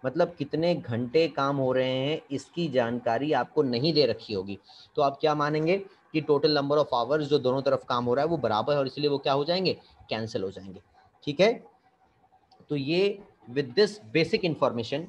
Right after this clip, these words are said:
आइए एक सवाल देखते हैं। आइए हम इस पे एक basic सा सवाल देखते हैं, क्या हमारे पास सवाल है और क्या इससे करना संभव है। बहुत ही आसान सा सवाल है। एक gas station में अस्सी लोग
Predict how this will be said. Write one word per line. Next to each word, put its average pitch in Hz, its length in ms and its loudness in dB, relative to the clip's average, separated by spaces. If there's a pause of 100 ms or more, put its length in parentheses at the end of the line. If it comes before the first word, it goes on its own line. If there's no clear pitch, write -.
(140)
आइए 160 260 2
एक 156 120 -6
सवाल 110 300 -4
देखते 104 300 -8
हैं। 101 180 -14 (540)
आइए 160 300 2
हम 151 320 0
इस - 160 -6
पे 135 360 0 (320)
एक 165 260 -2
basic 185 360 2
सा 175 120 -2
सवाल 127 340 0
देखते 127 300 -2
हैं, 139 260 -4 (120)
क्या 135 120 0
हमारे 110 320 -4
पास 113 280 -6
सवाल 110 300 -2
है 143 180 -4
और 120 280 -6
क्या 156 120 -4
इससे 156 320 -4
करना 120 320 -6
संभव 131 380 -4
है। 165 120 -4 (320)
बहुत 180 300 -4
ही 175 80 -2
आसान 123 280 -6
सा 120 80 -14
सवाल 101 340 -14
है। 101 80 -14 (520)
एक 139 160 -2
gas 160 320 4
station 165 440 0
में 127 380 -4 (220)
अस्सी 180 380 -4
लोग 127 400 0